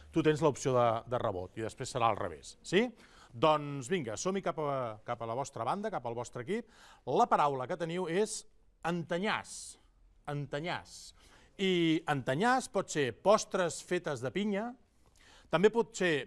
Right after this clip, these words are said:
vell, que té molts anys, o també podria ser un home gras. Entanyàs, postres fetes de pinya, vell, que té molts anys, o home gras. Podeu parlar entre vosaltres dos, perquè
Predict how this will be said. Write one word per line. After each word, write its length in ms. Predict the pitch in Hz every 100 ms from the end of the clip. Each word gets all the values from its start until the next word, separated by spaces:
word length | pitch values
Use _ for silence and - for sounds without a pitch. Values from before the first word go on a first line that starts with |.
| 107
vell, 300 | 170 180 196 -
que 80 | -
té 140 | 147
molts 220 | 131 117 156
anys, 460 | 151 170 226 - - _ - -
o 60 |
també 220 | 240 247 226
podria 300 | 220 185 170
ser 140 | 165 170
un 160 | 170 147
home 160 | 143 151 113
gras. 320 | 113 90 - - - - _ _ _ _ -
Entanyàs, 640 | 95 98 127 208 262 - - -
postres 380 | 127 - 117 -
fetes 300 | - 110 98 104
de 60 |
pinya, 380 | 170 175 165 160 165 _ _ -
vell, 300 | 160 151 117
que 80 | -
té 140 | 113
molts 220 | 131 160 139
anys, 380 | 127 131 127 -
o 140 | - 123 139
home 240 | 127 123 127 113
gras. 400 | 98 80 - -
Podeu 240 | 117 113
parlar 240 | 120 113 110
entre 160 | 110
vosaltres 480 | 104 113 110 110 92
dos, 300 | 110 220 226
perquè 320 | - 107 113